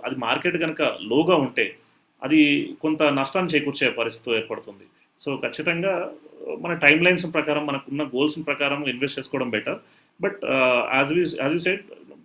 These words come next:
గోల్డ్ అన్నది కొంచెం సేఫ్ ఇన్వెస్ట్‌మెంట్ and మ్యూచువల్ ఫండ్స్ కానీ, you know, ఆ, వీట-, ఇవేంటంటే కొంచెం లిక్విడేటబుల్‌కి ఈజీగా ఉంటాయి కాబట్టి, so షార్ట్ డ్యూరేషన్ కానీ లాంగ్ డ్యూరేషన్ కానీ చూస్ చేసుకోవడానికి బెటర్‌గా ఉంటుంది. రియల్ ఎస్టేట్ which is something, ఆ,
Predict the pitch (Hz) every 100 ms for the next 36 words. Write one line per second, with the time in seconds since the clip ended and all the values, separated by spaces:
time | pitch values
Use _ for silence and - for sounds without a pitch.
0 | - 151 185 196 190 208 226 190 190 165
1 | 131 - _ _ _ _ _ _ - -
2 | 175 175 160 156 160 180 180 151 139 139
3 | 151 151 151 143 135 143 147 - - 135
4 | 147 - - 117 110 110 110 127 131 139
5 | 131 131 139 156 170 - 196 170 156 156
6 | 220 202 196 196 180 156 156 180 175 147
7 | 143 131 117 117 117 180 151 151 _ _
8 | _ - - 185 190 156 143 156 156 151
9 | 147 143 156 185 131 131 135 135 135 131
10 | 170 - 127 123 - 117 120 151 117 120
11 | 110 98 104 107 139 185 - 196 185 180
12 | 185 160 156 214 247 - _ _ _ -